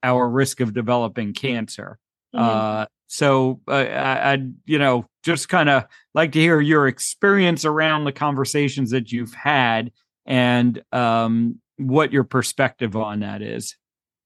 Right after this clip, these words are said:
Speaker 2: Yeah, so, um, I've definitely talked to a couple of doctors at this point. One of the first things that I've asked them is, like, specifically oncologists, and I've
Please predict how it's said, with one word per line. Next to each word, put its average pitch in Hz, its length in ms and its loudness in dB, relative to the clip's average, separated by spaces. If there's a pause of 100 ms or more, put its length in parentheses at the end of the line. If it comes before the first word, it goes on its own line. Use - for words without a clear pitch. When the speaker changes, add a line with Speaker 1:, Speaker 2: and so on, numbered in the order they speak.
(1040)
Speaker 2:
Yeah, 277 460 2
so, 359 720 0 (960)
um, 330 200 4
I've 302 200 0
definitely 415 420 2
talked 302 540 -2
to 320 220 0
a 269 60 4
couple 269 420 -2
of 247 260 0
doctors 233 460 -2
at 302 140 0
this 320 200 0
point. 349 320 -2
One 277 140 2
of 294 80 2
the 330 100 -2
first 269 420 0
things 311 440 -2 (100)
that 254 120 2
I've 220 140 2
asked 220 340 0
them 220 180 -2
is, 202 300 -6 (540)
like, 240 260 0
specifically 262 640 -2
oncologists, 247 580 0
and 226 200 -4
I've - 60 -20